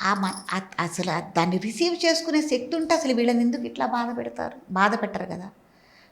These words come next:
కాబట్టి ఎవరైనా అలా ఉంటే కనుక వద్దండి, మీ తల్లిదండ్రులను పలకరించండి చాలు. వాళ్ళు ఏం అడగరు మిమ్మల్ని. "అమ్మ తిన్నావా? అమ్మ బాగున్నావా?" చాలండి,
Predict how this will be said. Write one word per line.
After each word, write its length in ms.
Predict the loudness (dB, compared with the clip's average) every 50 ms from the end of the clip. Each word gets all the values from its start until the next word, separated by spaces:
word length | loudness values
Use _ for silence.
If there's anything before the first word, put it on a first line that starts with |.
| _ _ _ _ -8
కాబట్టి 640 | -6 -4 -2 -2 -4 -2 -2 -2 0 0 0 -2 -2 0
ఎవరైనా 360 | 0 0 2 2 2 2 2
అలా 220 | 2 2 0 0
ఉంటే 280 | 0 0 0 0 0 0
కనుక 300 | 0 0 -2 -2 -2 -4
వద్దండి, 680 | -4 -4 -4 -6 -4 -2 0 0 0 0 -2 -6 -8 -8
మీ 120 | -8 -8
తల్లిదండ్రులను 600 | -8 -8 -6 -4 -2 -2 -2 -2 -2 -4 -6 -6 -6
పలకరించండి 640 | -4 -4 -2 -2 0 -2 -2 -2 -4 -4 -4 -6 -8 -10
చాలు. 180 | -10 -10 -10 -12 -14 _ _ _ _ -8
వాళ్ళు 180 | -6 -4 -2
ఏం 200 | 0 0 0 0 -2
అడగరు 260 | -2 -2 -2 -4 -4
మిమ్మల్ని. 380 | -4 -6 -8 -8 -10 -12 -14 -16 -18 -20 -20 _ _ -20 -20 -20 -20 _ _ _ _ -20 -8 -4 -2
"అమ్మ 180 | 0 2 0
తిన్నావా? 600 | 0 0 -2 -2 -2 -2 -4 -4 -4 -4 -6 -8 -10 -14 -20 _ _ -8
అమ్మ 160 | -4 -2 -2 -2
బాగున్నావా?" 600 | 0 0 -2 -2 -4 -6 -8 -10 -10 -12 -12 -14 -16 -18 _ -10
చాలండి, 580 | -6 -4 -2 0 0 0 0 -2 -4 -8 -10